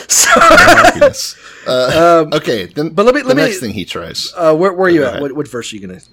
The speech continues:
Speaker 1: jump to?
Speaker 2: Seventeen.
Speaker 1: Oh, yeah, let's do seventeen. 'Cause that's the one I was, like, sort of thinking of. Like, that sort of sets the mood.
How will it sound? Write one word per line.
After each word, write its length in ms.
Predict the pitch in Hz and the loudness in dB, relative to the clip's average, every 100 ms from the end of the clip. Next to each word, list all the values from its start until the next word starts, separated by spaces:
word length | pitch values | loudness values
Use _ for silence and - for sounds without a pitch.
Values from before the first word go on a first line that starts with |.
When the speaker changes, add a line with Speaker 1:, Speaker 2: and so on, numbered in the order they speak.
| 104 | -18
Speaker 1:
jump 220 | - 92 | -16 -16
to? 160 | 101 95 | -18 -20
Speaker 2:
Seventeen. 600 | - - 95 82 - 85 107 | -16 -10 -10 -10 -10 -10 -10
Speaker 1:
Oh, 100 | 113 | -12
yeah, 140 | 104 95 | -12 -14
let's 120 | - | -16
do 80 | 120 | -16
seventeen. 380 | 92 87 _ | -18 -20 _
'Cause 80 | 117 | -6
that's 160 | 196 226 | -4 0
the 60 | |
one 100 | 285 | 0
I 60 | 233 | 0
was, 100 | 185 | -2
like, 140 | 170 - | -6 -4
sort 160 | 175 | -6
of 60 | 131 | -4
thinking 280 | - 151 104 | -8 -10 -12
of. 180 | 92 113 | -20 -20
Like, 180 | 104 _ _ | -20 _ _
that 160 | 123 - | -18 -16
sort 220 | - 110 | -16 -18
of 160 | 98 - | -18 -18
sets 280 | 127 - | -18 -16
the 100 | - | -20
mood. 360 | 98 110 101 | -20 -20 -20